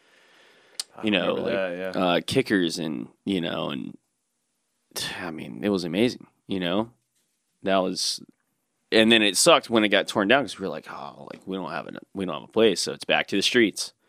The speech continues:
Speaker 1: I guess that was when they were doing maybe a big renovation or something.
Speaker 2: Yeah.
Speaker 1: Okay.
Speaker 2: Yeah, yeah, yeah,
Speaker 1: 'Cause
Speaker 2: it
Speaker 1: I
Speaker 2: was.
Speaker 1: always wondered, 'cause the pad is still there, even though they've gotten rid of all the ramps.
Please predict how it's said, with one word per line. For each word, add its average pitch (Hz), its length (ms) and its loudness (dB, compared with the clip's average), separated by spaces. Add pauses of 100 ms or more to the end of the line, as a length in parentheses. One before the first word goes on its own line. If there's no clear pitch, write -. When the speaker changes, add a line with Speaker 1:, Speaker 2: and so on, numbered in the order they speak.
(200)
Speaker 1:
I 107 40 -14
guess 127 200 -4
that 131 120 0
was 101 140 -12
when 98 100 -14
they 92 100 -6
were 92 120 -10
doing 92 280 -10
maybe 90 240 -8
a 87 40 -12
big 85 200 -14
renovation 92 760 -14 (180)
or 92 100 -10
something. 110 240 -4
Speaker 2:
Yeah. 90 240 2 (500)
Speaker 1:
Okay. 107 180 -6
Speaker 2:
Yeah, 139 180 6
yeah, 135 160 8
yeah, 110 260 6
Speaker 1:
'Cause 92 100 2
Speaker 2:
it 170 40 4
Speaker 1:
I 190 40 8
Speaker 2:
was. 220 80 6
Speaker 1:
always 156 280 4
wondered, 107 440 -2
'cause 98 120 -14
the 90 80 -10
pad 127 400 0
is - 80 -10
still 92 260 -10
there, 85 300 -8
even 82 220 -14
though 85 120 -12
they've 82 140 -14
gotten 82 200 -12
rid 87 160 -12
of 80 80 -18
all 80 140 -12
the 78 80 -16
ramps. 82 680 -14